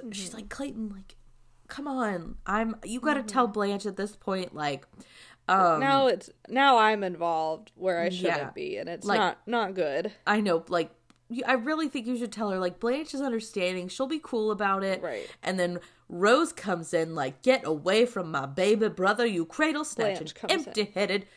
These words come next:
Speaker 1: two-faced dummy." Blanche comes
Speaker 2: Oh.
Speaker 1: in. Sorry. Who did I say?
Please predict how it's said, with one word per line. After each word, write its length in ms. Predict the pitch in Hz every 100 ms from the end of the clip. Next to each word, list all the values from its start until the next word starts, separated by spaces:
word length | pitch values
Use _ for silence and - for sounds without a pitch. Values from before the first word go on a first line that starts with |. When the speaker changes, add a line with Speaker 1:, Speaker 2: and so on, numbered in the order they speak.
| -
Speaker 1:
two-faced 720 | - 427 - - 247 214 165
dummy." 400 | 160 269 320 381 370 _ - - -
Blanche 320 | 165 147 -
comes 220 | 143 143
Speaker 2:
Oh. 40 |
Speaker 1:
in. 120 | 254 -
Sorry. 240 | 165 - -
Who 140 | 214 262
did 120 | 233
I 120 | 190
say? 300 | 170 - -